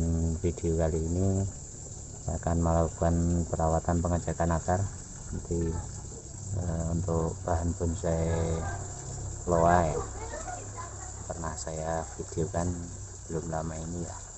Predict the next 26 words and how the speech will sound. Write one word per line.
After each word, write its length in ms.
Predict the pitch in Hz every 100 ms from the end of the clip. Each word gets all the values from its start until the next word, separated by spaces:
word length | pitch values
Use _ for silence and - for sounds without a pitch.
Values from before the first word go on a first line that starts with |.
| -
untuk 160 | - - 85
pengecekan 400 | 82 85 82 82
akar. 320 | 80 95 107 - - - - - -
Jadi, 160 | 85
kita 400 | 90 85 85 85
cek 240 | 82 87 -
lagi, 480 | 85 - 101 101 95
sepertinya 480 | 95 - 87 90
ini 160 | 95 95 87
saya 240 | 87 87
akan 240 | 85 90 90
melakukan 480 | 85 - 85 90 87
untuk 240 | 85 85 80 - - - - - - - -
pengepresan, 640 | 87 - 82 - 90 90 87
karena 160 | 82
kemarin 400 | 85 87 82 90
sepertinya 400 | 87 - 82 87
sudah 240 | 90 82 78
ada 240 | - 80 78 76 - -
beberapa 400 | - 80 - 80
akar 160 | - 80 85
yang 160 | 78 76 - - - - - - -
cukup 400 | 87 80 80 78 -
dominan. 480 | 82 78 78 85 101 - - 78
Nanti 160 | 80 82
kita 320 | 85 82